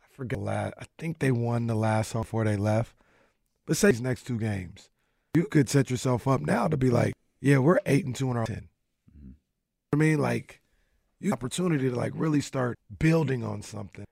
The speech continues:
Speaker 1: as a, as a, as a team unit. And I love that they put themselves in action with that big time role.
Speaker 2: I mentioned yesterday, I'll mention it to you.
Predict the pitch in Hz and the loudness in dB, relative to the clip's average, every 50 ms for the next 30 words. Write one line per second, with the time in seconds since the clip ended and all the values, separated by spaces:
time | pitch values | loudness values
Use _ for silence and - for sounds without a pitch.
0 | _ - 104 113 117 104 104 117 107 - - - - 120 90 110 101 95 - - | _ -4 -2 -2 0 0 -2 -2 -4 -4 -2 -2 -2 0 0 -2 -2 -4 -4 -4
1 | - 92 107 98 - - 131 135 131 151 151 117 101 - - _ _ _ _ _ | -4 -4 -4 -4 -4 -2 -2 0 0 0 0 -2 -2 -6 -8 _ _ _ _ _
2 | _ _ _ _ _ _ _ 107 110 113 110 107 107 101 - _ _ _ _ 120 | _ _ _ _ _ _ _ -10 -6 -6 -4 -4 -4 -6 -8 _ _ _ _ 0
3 | 120 123 123 131 131 - - 123 - 127 123 123 123 - - - 127 120 - 117 | 2 4 6 6 4 4 0 -2 -2 0 0 0 0 0 -2 -4 -4 -4 -2 -4
4 | 120 - - 120 120 101 120 120 - - - _ _ _ _ _ _ _ - 107 | -6 -4 -4 -4 -4 -4 -6 -8 -8 -8 -12 _ _ _ _ _ _ _ -10 -8
5 | 117 - 123 113 104 98 113 107 - 127 120 120 120 120 127 - - - - - | -4 -2 0 0 0 -2 -4 -4 -4 -4 -4 -4 -4 -6 -10 -12 -14 -18 -20 -20
6 | - - - _ _ _ _ - - _ _ - - _ 98 101 104 110 107 85 | -20 -20 -20 _ _ _ _ -20 -20 _ _ -20 -6 _ 6 8 8 8 8 6
7 | 82 80 - - 76 71 71 73 71 73 76 73 71 67 - 67 65 60 - - | 4 4 2 -2 0 0 2 2 2 2 2 2 2 0 -2 -4 -4 -4 -4 -4
8 | - 67 67 67 | -4 -2 0 0